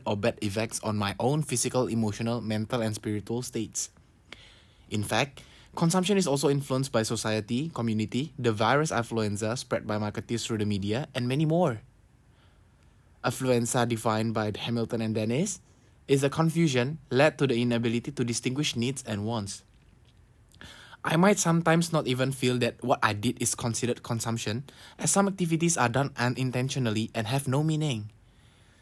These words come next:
As Letter in nineteen ninety-seven mentioned, consumption is meaningful. For instance, listening to music or scrolling social media feeds are some of the activities.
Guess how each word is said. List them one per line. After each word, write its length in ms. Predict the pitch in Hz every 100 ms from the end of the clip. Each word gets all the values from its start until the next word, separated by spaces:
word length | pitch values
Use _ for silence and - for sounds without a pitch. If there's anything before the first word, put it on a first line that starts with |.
| -
As 220 | 120 113
Letter 240 | 131 123 123
in 140 | 120
nineteen 240 | 117 113 120
ninety-seven 500 | 113 113 113 110 110
mentioned, 540 | 127 160 131 190 - - - -
consumption 500 | - 156 156 175 202
is 160 | 196 185
meaningful. 560 | 139 156 170 180 139 - _ _ -
For 240 | - 120
instance, 480 | 120 - 120 147 - - - - 175
listening 340 | 180 220 233
to 140 | 196
music 420 | 175 160 147 180 147
or 100 | 131
scrolling 460 | - 131 131 156
social 340 | 151 123 - 123
media 320 | 120 113 117
feeds 360 | - 110 104 -
are 80 | 113
some 280 | - 151
of 100 | 147 139
the 100 | 113
activities. 760 | 110 110 110 110 104 - -